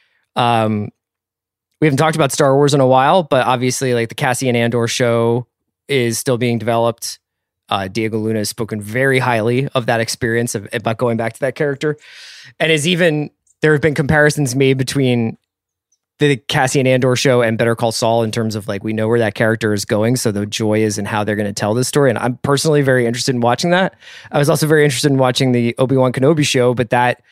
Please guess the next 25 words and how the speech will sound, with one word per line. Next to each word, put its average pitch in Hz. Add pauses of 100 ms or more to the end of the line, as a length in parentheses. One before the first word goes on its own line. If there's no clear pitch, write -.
(480)
had 135
some 139 (600)
hurdles 151
and 131
some 127 (220)
speed 139
bumps, 135
as 120
a 123
lot 120
of 123
Star 127
Wars 120
stuff -
does. 143 (1000)
I 165
guess 208
my 277
question 208
to 175
you 143
is, 127 (1200)
can 180
someone 190
as 139